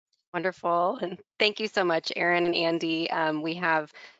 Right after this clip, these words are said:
several, several, several questions from the audience. We won't get to all of them, but, um, I have quite a few for Andy. Um, <clears throat> Andy, the first one is, I had several variations of this question, and it boils down to,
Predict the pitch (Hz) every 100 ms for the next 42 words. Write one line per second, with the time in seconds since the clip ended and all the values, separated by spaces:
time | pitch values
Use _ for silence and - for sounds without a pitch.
0 | _ _ _ - - 247 277 285 277 269
1 | 233 226 - 214 214 214 202 170 - 160
2 | 156 170 - 170 170 160 156 196 254 -
3 | 180 185 220 269 285 - 196 196 196 185
4 | 175 175 190 180 160 151 - - - 180
5 | 165 160 160 - 170 175 156 196 180 -
6 | 190 - 160 156 151 151 156 147 151 -
7 | - - - _ 180 175 165 151 147 -
8 | _ _ 247 254 202 180 _ - _ -
9 | 190 190 190 180 - - - - - 220
10 | 226 - 208 190 180 180 175 165 151 -
11 | - 180 180 160 _ - 196 196 180 175
12 | 165 160 - 165 156 160 143 156 - 165
13 | 151 - 160 147 151 151 - 170 160 151
14 | 160 151 147 - 160 147 147